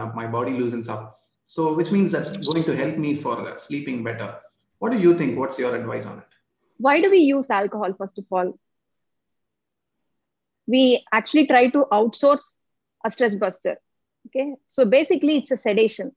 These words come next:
Speaker 2: Just like a drug, it's a sedation. So if it's, it's only going to sedate you and not actually put one to sleep. And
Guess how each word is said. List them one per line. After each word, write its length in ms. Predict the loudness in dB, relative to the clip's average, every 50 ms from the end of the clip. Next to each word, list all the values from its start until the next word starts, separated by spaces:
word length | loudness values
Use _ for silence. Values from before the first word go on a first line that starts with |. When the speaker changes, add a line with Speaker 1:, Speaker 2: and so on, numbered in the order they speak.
| _ -8
Speaker 2:
Just 220 | -6 -6 -4 -4 -2
like 200 | 0 0 0 0
a 80 | -2
drug, 260 | -2 0 0 -2 -2 -2
it's 220 | -4 -8 -8 -8 -8
a 60 | -8
sedation. 640 | -6 -4 -2 0 0 0 0 -2 -4 -12 -16 -16 -18 _ _ _ _ _ _ _ _ _ _ _ _ _ _ _ _ _ _ _ _ _
So 180 | -6 0 0
if 140 | 0 2 0
it's, 240 | -2 -6 -6 -8 -8 -6
it's 180 | -6 -2 0
only 240 | 0 2 2 2 2
going 200 | 4 4 2 2 2
to 60 | -2
sedate 420 | -2 0 0 2 2 2 0 -2 -4
you 180 | -8 -10 -8 -8
and 180 | -8 -10 -10
not 200 | -10 -10 -10 -10 -8 -8
actually 380 | -8 -8 -6 -4 -2 -2 -2
put 220 | -2 _ -6 -8 -8 _ -12
one 240 | -10 -8 -6 -6 -4
to 80 | -4
sleep. 360 | -6 -6 -2 -2 -2 -2 -2 _ _ _ _ _ _ _ _ _ _ _ _ _ _ _ _ _ _ -2
And 360 | 0 0 2 0 0 -2